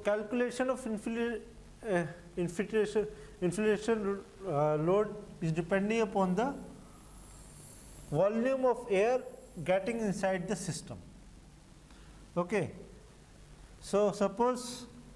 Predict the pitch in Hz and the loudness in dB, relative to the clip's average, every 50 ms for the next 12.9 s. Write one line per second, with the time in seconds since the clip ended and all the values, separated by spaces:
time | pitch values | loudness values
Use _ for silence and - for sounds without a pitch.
0 | - - - - - - - - - - - - - - - - - - - - | -20 -20 -20 -20 -20 -20 -20 -20 -20 -20 -20 -20 -20 -20 -20 -18 -18 -18 -18 -18
1 | - - - - - 151 151 185 208 220 208 214 - 175 156 160 180 185 185 175 | -18 -18 -16 -6 0 2 4 4 4 2 0 -2 -4 0 0 2 4 4 2 2
2 | 156 151 156 170 185 196 208 226 233 226 214 175 180 196 196 214 202 202 208 196 | 0 0 2 2 2 2 2 0 0 0 0 0 0 0 0 -2 -4 -2 0 0
3 | 208 214 220 233 233 226 226 214 - 208 196 196 202 214 208 175 175 165 160 165 | 0 2 2 0 2 2 0 0 4 4 4 4 4 2 2 0 0 -2 -2 0
4 | 170 180 196 196 190 - 208 180 165 170 196 202 202 202 190 185 175 175 175 165 | 2 2 2 2 2 2 2 2 4 4 4 4 4 4 2 2 4 4 4 4
5 | 160 156 160 165 156 156 156 151 147 139 165 196 208 - - 165 147 156 180 180 | 4 4 2 0 -2 0 0 0 2 2 2 0 0 2 0 0 0 0 -2 -4
6 | - - - 123 131 147 190 - - - - - - - - - - - - - | -6 -8 -4 -2 -2 -2 -2 -4 -10 -14 -18 -20 -20 -20 -20 -20 -20 -20 -20 -20
7 | - - - - - - - 202 208 214 220 262 233 214 240 262 240 247 - - | -20 -20 -20 -20 -6 0 0 2 2 2 2 2 2 2 2 2 0 0 0 2
8 | 185 202 220 240 247 247 247 240 240 226 - 233 226 220 214 214 202 202 214 214 | 2 2 2 2 2 2 0 0 0 -2 -2 0 0 2 2 2 0 0 -2 0
9 | 208 208 208 196 214 214 208 208 208 196 190 160 185 190 202 214 220 220 196 - | 0 2 2 4 2 4 2 2 2 2 2 2 2 0 2 0 -2 -2 -4 -8
10 | - - - 208 202 202 196 - 196 196 196 190 175 156 165 185 185 202 202 202 | -12 -2 2 2 4 4 2 2 2 2 4 4 2 2 2 2 4 4 4 2
11 | 202 175 - 190 180 185 185 - - 220 208 185 - - - - 214 226 233 226 | 2 2 2 0 0 0 -2 0 0 0 0 0 -2 -8 -4 0 0 0 0 -2
12 | - - - - - - - - - - - - - 143 143 151 160 165 | -8 -14 -18 -18 -18 -20 -20 -20 -20 -20 -20 -8 -2 2 2 4 4 2